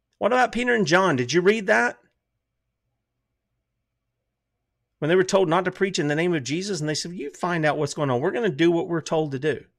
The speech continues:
They gave the middle finger to the Sanhedrin, and they said, "We're gonna, we're gonna obey God. And you judge whether that's right or not, but we're gonna do it whether you agree with it or not.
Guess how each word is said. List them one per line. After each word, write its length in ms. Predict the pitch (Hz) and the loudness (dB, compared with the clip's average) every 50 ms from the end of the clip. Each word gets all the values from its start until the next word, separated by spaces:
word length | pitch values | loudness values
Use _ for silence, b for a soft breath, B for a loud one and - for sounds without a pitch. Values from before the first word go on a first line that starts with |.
| _ _ _ _ _ _ _ _ _ _ _ _ _ _ _ _ _ _ _ _ _ _ _ _ _ _ _ _ _ _ | _ _ _ _ _ _ _ _ _ _ _ _ _ _ _ _ _ _ _ _ _ _ _ _ _ _ _ _ _ _
They 100 | 165 170 | -4 0
gave 160 | 185 208 175 | 2 2 2
the 60 | 175 175 | 2 2
middle 280 | 170 180 202 214 208 | 2 2 2 2 2
finger 380 | - - - 196 202 180 160 135 | 0 -2 -2 0 0 0 0 -2
to 340 | - - 165 160 151 147 143 B B B B | 0 0 2 2 2 0 0 B B B B
the 80 | 156 143 | -4 -2
Sanhedrin, 720 | - - 165 160 151 147 165 170 160 127 110 101 87 - - b b b b b | 0 0 2 0 0 0 0 -2 -2 -2 -4 -6 -8 -8 -12 b b b b b
and 120 | 131 135 | -2 0
they 80 | 143 147 | 0 0
said, 220 | 143 - 151 127 | 2 2 0 0
"We're 220 | 131 135 156 180 220 | 0 2 2 4 4
gonna, 240 | 247 247 233 214 - - - | 4 4 2 2 0 -2 -4
we're 240 | 143 139 156 185 | -2 2 2 2
gonna 260 | 190 220 233 220 214 185 | 2 2 2 2 2 2
obey 300 | 160 135 143 143 143 139 | 2 4 4 2 2 2
God. 460 | 127 135 127 120 104 - - - - _ _ _ _ _ _ _ _ _ _ _ _ _ _ - | 0 0 -2 -2 -4 -6 -8 -12 -16 _ _ _ _ _ _ _ _ _ _ _ _ _ _ -6
And 160 | 143 147 190 | -4 -2 -2
you 140 | 233 262 262 | -2 -2 -2
judge 340 | - - 233 220 190 - | 2 2 4 4 4 2
whether 260 | 160 151 156 135 135 127 | 2 2 2 2 2 2
that's 280 | 123 120 98 - - | 2 0 0 -2 -4
right 200 | 123 117 110 104 | -4 -4 -2 -2
or 120 | 101 98 95 | -4 -4 -6
not, 320 | 107 98 98 104 - - | -6 -4 -6 -6 -6 -6
but 100 | 123 110 | -6 0
we're 140 | 143 180 220 | 2 2 2
gonna 200 | 233 254 220 190 | 4 2 2 2
do 300 | 135 - 165 202 196 123 | 4 4 4 4 6 4
it 220 | 104 117 120 - _ - | 2 0 -2 -4 _ -6
whether 260 | 131 135 143 143 147 | -2 0 2 2 2
you 320 | 143 135 131 143 202 233 | -2 -4 -4 -4 -2 0
agree 320 | 233 185 123 127 160 196 208 | 0 -2 -2 -2 -2 0 2
with 220 | 175 135 117 110 | 2 2 2 2
it 100 | 123 127 | 0 0
or 100 | 135 139 | 0 0
not. 440 | 147 185 190 170 90 - - - - | 0 0 -2 -4 -6 -12 -16 -20 -20